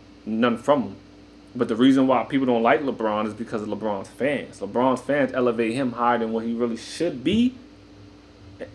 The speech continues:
in my opinion. I mean,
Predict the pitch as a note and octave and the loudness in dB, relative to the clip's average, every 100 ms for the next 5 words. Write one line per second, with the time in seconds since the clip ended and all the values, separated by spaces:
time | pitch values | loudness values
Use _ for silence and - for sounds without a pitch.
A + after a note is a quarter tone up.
0 | - - A#2+ A#2 C#3+ D3+ - F#3+ A#3+ B3+ | -10 -2 0 4 4 4 2 0 2 2
1 | A#3+ - - - - - - - - - | -2 -10 -20 -20 -20 -20 -20 -20 -20 -20
2 | - - - - - - - - - - | -20 -20 -20 -20 -20 -20 -20 -20 -20 -20
3 | - - - - B2 C#3 D#3+ F3 | -20 -20 -20 -10 -2 0 0 -2